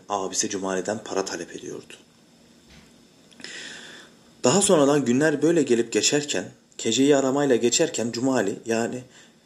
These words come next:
Cumali abisiyle görüştü kızın ve o parayı bulacağını söyledi. Eşkıya bir akşam televizyon izlerken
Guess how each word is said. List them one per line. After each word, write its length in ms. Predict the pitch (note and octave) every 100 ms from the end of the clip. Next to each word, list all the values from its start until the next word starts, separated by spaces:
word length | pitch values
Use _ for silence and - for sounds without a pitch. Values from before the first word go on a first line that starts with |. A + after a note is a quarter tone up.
| _ _
Cumali 520 | - B2+ C#3+ A2+ D3 - - _ _ _ _ -
abisiyle 540 | B2 C#3+ A#2+ - G#2+
görüştü 420 | A2 F#2+ - -
kızın 260 | - D#2+ - - _ _
ve 220 | B2 D#3 E3+ - _ _ _
o 120 | D3
parayı 320 | D3 A#2+ C3
bulacağını 420 | G#2+ G#2+ G#2+ G2+ A2
söyledi. 380 | - - - - - _ _ _ _ _ _ _ _ _ _ _ - - - - - -
Eşkıya 600 | C3+ - A3 G#3+ A#3 - - G#3
bir 100 | G#3+
akşam 460 | C3 - D#3 -
televizyon 460 | - C3+ C#3+ D3 D3+
izlerken 580 | C#3+ D3+ F3+ - D#3